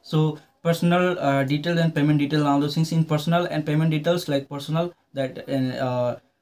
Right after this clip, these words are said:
uh, if you have completed our training also, you can upload it here. If not, then, uh, please skip it, no issues. Academic details, I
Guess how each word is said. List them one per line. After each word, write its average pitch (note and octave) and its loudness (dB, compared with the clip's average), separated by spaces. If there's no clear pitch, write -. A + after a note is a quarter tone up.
uh, - -12
if D3 -4
you D#3+ 2
have E3 0
completed E3+ 4
our F3 4
training E3+ 0
also, D#3 0
you F3 2
can E3+ 0
upload D#3+ 0
it E3+ -2
here. F#3 2
If E3 -4
not, D#3 2
then, D#3 2
uh, C3 -6
please C#3 -4
skip D3+ -6
it, E3+ -4
no C#3 -2
issues. D3+ -4
Academic E3 2
details, E3 0
I D3+ 4